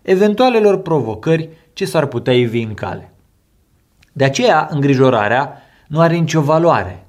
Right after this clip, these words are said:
Analizată mai profund, ea este o eroare de logică, o atitudine parazitară. Acest lucru se are în vedere atunci când Mântuitorul întreabă: „Și apoi, cine dintre voi, chiar îngrijorându-se,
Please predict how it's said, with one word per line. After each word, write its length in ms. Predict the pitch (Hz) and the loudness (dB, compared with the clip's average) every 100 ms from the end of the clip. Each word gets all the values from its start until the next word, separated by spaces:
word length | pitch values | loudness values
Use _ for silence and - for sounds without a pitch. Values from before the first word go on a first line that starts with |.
| _ _ _ - - | _ _ _ -20 -12
Analizată 640 | - 165 165 160 156 269 254 | -2 2 4 2 2 2 2
mai 180 | 208 190 | 2 2
profund, 680 | 165 165 - 131 123 - - _ _ _ | 2 0 0 -2 -2 -8 -16 _ _ _
ea 160 | 170 | 2
este 460 | 196 196 196 185 185 - | 4 2 4 4 4 0
o 180 | 185 | 4
eroare 400 | 185 190 226 214 | 6 6 4 4
de 140 | 185 190 | 4 4
logică, 600 | 180 123 104 95 101 90 _ _ _ _ | 4 2 -2 -10 -12 -12 _ _ _ _
o 300 | - 165 156 - | -2 0 0 0
atitudine 760 | 165 156 143 214 190 180 160 | -2 0 -4 -4 -6 -2 -2
parazitară. 800 | 147 147 139 123 123 98 87 - _ _ _ _ _ - - - | 0 0 0 -2 -6 -6 -8 -12 _ _ _ _ _ -20 -20 -8
Acest 360 | - 185 196 190 | -4 2 2 4
lucru 300 | 277 - 175 | 2 2 0
se 140 | 127 | 2
are 180 | 139 135 | 0 0
în 80 | 120 | -2
vedere 460 | 107 101 135 156 | -4 0 0 2
atunci 300 | 131 117 135 | 0 -2 -6
când 180 | 135 139 | -2 -2
Mântuitorul 640 | 123 107 110 104 139 127 120 | -2 -4 -6 -2 -2 0 -2
întreabă: 560 | 113 113 120 110 87 - _ _ | -4 -2 -2 -2 -8 -12 _ _
„Și 140 | - 143 | -6 -4
apoi, 460 | 135 185 190 - - _ _ | 2 4 4 0 -12 _ _
cine 280 | - 226 190 | -4 0 0
dintre 340 | 139 131 120 | 2 2 0
voi, 400 | 104 127 156 135 | 0 2 2 0
chiar 240 | - 156 156 | 0 0 0
îngrijorându-se, 960 | 143 131 117 123 175 160 143 143 127 | 0 2 2 2 0 0 0 0 -2